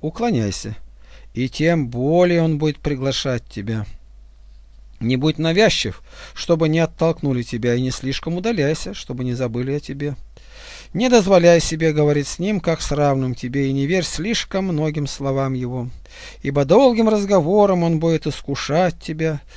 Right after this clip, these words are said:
и, как бы шутя, изведывать тебя.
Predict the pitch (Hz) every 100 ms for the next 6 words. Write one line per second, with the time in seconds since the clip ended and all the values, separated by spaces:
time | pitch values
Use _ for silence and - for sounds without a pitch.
0 | - - - 147 139 139 143 - 214 208
1 | 190 208 185 196 202 117 113 - - 120
2 | 131